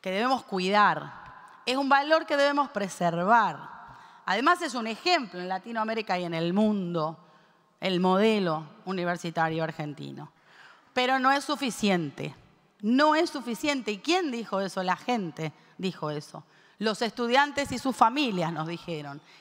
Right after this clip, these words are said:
que no es suficiente la universidad pública y gratuita, que necesitamos que sea una universidad eficiente, una uf-, universidad moderna y una universidad que fundamentalmente forme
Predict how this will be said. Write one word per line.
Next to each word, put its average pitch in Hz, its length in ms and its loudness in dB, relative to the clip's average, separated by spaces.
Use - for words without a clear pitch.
que 220 140 -2
no 214 240 2
es 269 160 0
suficiente 262 580 -2
la 220 80 0
universidad 196 540 -2
pública 180 340 -8
y 165 40 -6
gratuita, 156 680 -8
que 214 100 -2
necesitamos 196 680 0
que 202 140 -8
sea 247 440 0
una 190 200 -4
universidad 180 420 -4
eficiente, 170 840 -2
una 170 180 -6
uf-, 165 140 -12
universidad 165 500 2
moderna 180 720 4
y 302 140 -2
una 294 180 4
universidad 269 720 0
que 262 140 -4
fundamentalmente 320 1200 0
forme 220 520 2